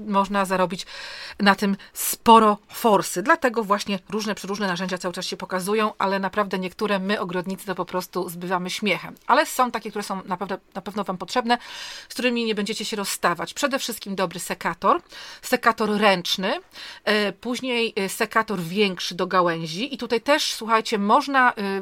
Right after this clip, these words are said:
kupić albo sekator do gałęzi suchych, albo sekator do gałęzi mokrych, tak? One się troszeczkę od siebie różnią. E, no i piłkę. Tak, nie to, nie taką piłkę do,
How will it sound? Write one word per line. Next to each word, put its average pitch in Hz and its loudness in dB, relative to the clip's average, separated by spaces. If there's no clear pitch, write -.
kupić - -6
albo 247 4
sekator 208 -2
do 190 -2
gałęzi 185 0
suchych, - -2
albo 240 8
sekator 226 0
do 202 0
gałęzi 190 0
mokrych, 202 2
tak? 240 2
One 214 -2
się - -10
troszeczkę 226 -2
od 226 -4
siebie 190 -2
różnią. 185 -2
E, 202 0
no 208 4
i 262 -8
piłkę. 175 -6
Tak, 277 -2
nie 311 -8
to, - 0
nie 285 -8
taką 180 -8
piłkę 175 -8
do, 156 -4